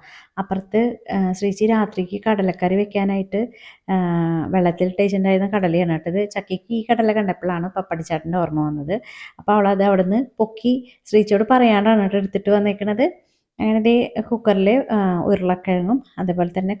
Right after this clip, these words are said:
കടലയും വേവിക്കാനായിട്ട് വെച്ചിട്ടുണ്ട് കേട്ടോ. പിന്നെ ഞാൻ ചായ കുടിക്കാനായിട്ട് ഇരുന്നതാണ് കേട്ടോ. അപ്പൊ, ആ, ഇന്ന്, ആ, ചായ കുടിക്കേണ്ട സമയമൊക്കെ തെറ്റിയിട്ടുണ്ടായിരുന്നു കേട്ടോ. അപ്പൊ ചായ കുടിക്കാണ്ട് നിൽക്കുമ്പോ,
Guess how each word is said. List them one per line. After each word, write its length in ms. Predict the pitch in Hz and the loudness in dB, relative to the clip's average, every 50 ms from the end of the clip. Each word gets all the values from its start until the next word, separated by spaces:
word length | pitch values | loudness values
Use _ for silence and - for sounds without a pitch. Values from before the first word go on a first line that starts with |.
| 220 | -2
കടലയും 280 | 214 190 180 175 190 202 | 0 0 0 0 0 0
വേവിക്കാനായിട്ട് 680 | 208 196 170 165 156 - 170 160 165 165 165 165 156 | 0 2 2 0 -2 0 -2 -2 0 0 -2 -2 -2
വെച്ചിട്ടുണ്ട് 480 | 175 180 180 - 139 - 147 143 139 131 | -2 -2 -2 -4 -6 -4 -4 -4 -4 -4
കേട്ടോ. 220 | 135 - 165 151 - - _ _ _ _ _ _ _ _ _ _ _ _ _ _ _ _ _ _ _ _ - | -4 -4 -4 -4 -6 -8 _ _ _ _ _ _ _ _ _ _ _ _ _ _ _ _ _ _ _ _ 2
പിന്നെ 180 | 262 247 262 269 | 4 6 6 6
ഞാൻ 260 | 277 277 262 254 262 | 6 4 4 2 2
ചായ 420 | 254 - 269 247 233 220 214 214 | 0 0 0 0 2 2 0 0
കുടിക്കാനായിട്ട് 540 | 226 233 220 214 214 208 208 220 214 214 220 220 | 2 0 0 0 0 0 0 0 0 0 0 0
ഇരുന്നതാണ് 460 | 208 185 175 165 165 170 165 160 147 | 0 0 0 -2 -2 -2 -2 -2 -2
കേട്ടോ. 180 | 139 147 151 | -4 -4 -6
അപ്പൊ, 160 | 151 - - 208 220 - - - - - - - _ 202 | -8 -8 -8 -10 -12 -12 -18 -20 -20 -20 -20 -10 _ -2
ആ, 380 | 208 196 190 185 185 180 175 - | 0 0 0 0 -2 -2 -4 -2
ഇന്ന്, 340 | - 214 208 208 214 233 247 247 247 247 - - _ _ - | -2 0 0 2 2 2 2 0 -2 -4 -10 -20 _ _ -6
ആ, 200 | 202 196 180 - | -4 -4 -4 -6
ചായ 300 | 185 - 196 185 180 180 | -6 -4 -2 -2 0 0
കുടിക്കേണ്ട 360 | 214 214 214 - 202 196 202 | -2 -2 -4 -4 -2 -2 -2
സമയമൊക്കെ 440 | 202 208 220 208 190 185 180 - 185 | -2 -2 -2 0 0 -2 -2 -2 -2
തെറ്റിയിട്ടുണ്ടായിരുന്നു 680 | - 196 190 - 165 160 - 156 156 147 143 143 143 | -2 -2 -2 -2 -4 -4 -2 -2 -2 0 0 -2 -2
കേട്ടോ. 100 | 139 143 | -4 -6
അപ്പൊ 120 | 143 - 165 | -10 -12 -10
ചായ 320 | - 190 175 170 165 175 | -6 -4 -4 -2 -2 -4
കുടിക്കാണ്ട് 680 | 190 - 220 202 202 208 - - 196 185 185 202 208 220 | -4 -4 -6 -6 -6 -6 -6 -4 -2 -2 -2 -2 -2 -2
നിൽക്കുമ്പോ, 600 | 220 214 - - 214 208 208 202 220 240 262 | -4 -6 -8 -6 -6 -4 -2 -2 -2 -2 -2